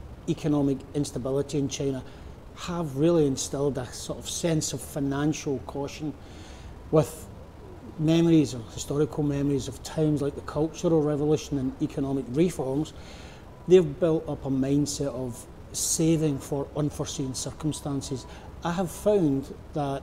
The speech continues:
the Chinese culture is surprisingly money focused, and you do see that more at this time of year as we approach the New Year celebrations, the Chinese New Year celebrations. At this time of the year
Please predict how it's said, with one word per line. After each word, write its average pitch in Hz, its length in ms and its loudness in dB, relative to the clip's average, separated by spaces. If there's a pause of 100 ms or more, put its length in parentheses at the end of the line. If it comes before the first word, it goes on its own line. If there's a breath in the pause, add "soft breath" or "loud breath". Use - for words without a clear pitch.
(140)
the 135 280 2
Chinese 156 360 2
culture 156 500 0 (600 loud breath)
is 156 540 2
surprisingly 151 880 2
money 147 360 2
focused, - 560 -4 (140)
and 143 240 0
you 156 120 6 (120)
do 180 180 10
see 175 300 0
that 147 300 -2
more 143 440 4 (460 loud breath)
at 151 200 -2
this 156 200 0
time 165 280 0
of 139 160 0
year 139 280 4
as 135 140 -4
we 139 140 2
approach 143 560 0 (720 loud breath)
the 139 440 4
New 156 200 6
Year 151 240 6
celebrations, 143 680 0
the - 60 -12
Chinese 143 340 0
New 143 120 2
Year 139 160 4
celebrations. 139 720 -2 (420 loud breath)
At - 180 -6
this 196 200 2
time 165 320 2
of 127 100 -4
the 139 60 2
year 139 260 4